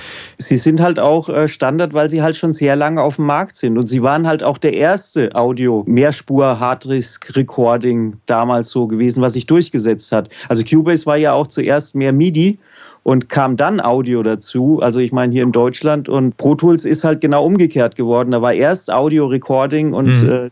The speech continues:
Speaker 1: die ganzen Funktionen dabei. Und dann kam midi irgendwie dazu. Und das darf man halt auch nicht vergessen. Deswegen ist für Recording,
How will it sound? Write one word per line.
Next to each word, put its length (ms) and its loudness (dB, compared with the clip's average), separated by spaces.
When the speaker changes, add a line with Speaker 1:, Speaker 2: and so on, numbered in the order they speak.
Speaker 1:
die 60 -2
ganzen 340 0
Funktionen 440 2
dabei. 280 0
Und 120 -2
dann 200 0
kam 400 -2
midi 380 2
irgendwie 400 0
dazu. 360 0
Und 120 2
das 120 0
darf 180 0
man 100 -2
halt 120 0
auch 160 2
nicht 180 0
vergessen. 460 -2
Deswegen 380 0
ist 220 -2
für 180 0
Recording, 640 0